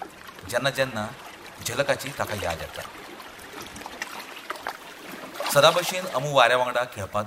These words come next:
गुल्ल आसलो. बसप्पाची ताची नदर आसलीच. झलकाचोच हट्टी स्वभाव घेवन जल्मल्लो तो.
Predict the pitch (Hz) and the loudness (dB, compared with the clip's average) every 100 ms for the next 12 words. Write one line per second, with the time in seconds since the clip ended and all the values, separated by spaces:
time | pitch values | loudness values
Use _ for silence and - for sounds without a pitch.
0 | 101 120 98 80 - 80 - - - _ | -4 -6 -4 -4 -6 -10 -12 -18 -20 _
1 | _ _ _ _ _ _ 127 135 - 165 | _ _ _ _ _ _ 4 4 4 0
2 | 190 151 139 131 113 107 92 - 85 - | 4 2 2 -2 0 0 0 -8 -6 -6
3 | - - _ _ _ - - 127 151 185 | -6 -18 _ _ _ -12 -6 0 4 4
4 | 226 156 113 156 139 139 147 139 107 98 | 2 -6 -6 0 2 2 0 -2 -2 -2
5 | 95 87 76 69 | -4 -6 -10 -12